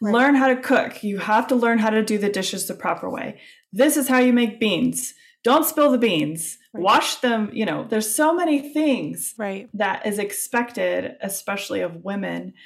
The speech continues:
Speaker 2: in Latino households. And this is all to be the supporter or the second tier
Speaker 1: Right.
Speaker 2: to the man in the house.
Speaker 1: Right.
Speaker 2: Right? So it's almost like you're doing all this work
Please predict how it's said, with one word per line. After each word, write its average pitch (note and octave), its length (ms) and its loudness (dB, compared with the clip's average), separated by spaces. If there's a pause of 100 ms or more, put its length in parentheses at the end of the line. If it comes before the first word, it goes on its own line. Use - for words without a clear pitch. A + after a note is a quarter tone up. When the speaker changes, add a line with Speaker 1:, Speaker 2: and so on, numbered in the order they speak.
(180)
Speaker 2:
in G#3 180 -2
Latino F#3+ 340 -4
households. F#3+ 760 -2 (380)
And A3 120 4
this D4 100 6
is C4+ 160 2
all C4+ 220 4
to C#4 100 0
be A3+ 540 -2 (120)
the G3+ 440 -4
supporter A3+ 1300 -2
or G3+ 140 0
the F#3+ 160 -2
second D4 720 0
tier F#3+ 760 -2 (160)
Speaker 1:
Right. A3 220 0
Speaker 2:
to - 300 -6
the G3+ 100 -4 (180)
man G3 420 0
in G3 200 -4
the G3 60 -4
house. - 640 -4 (120)
Speaker 1:
Right. F#3+ 180 -6
Speaker 2:
Right? G3+ 340 -4 (400)
So F#3+ 640 0 (120)
it's A#3 180 2
almost B3 300 4
like A3 180 0
you're A3+ 100 0
doing D4 340 2
all B3 140 4
this G#3 220 -2
work A#3+ 520 0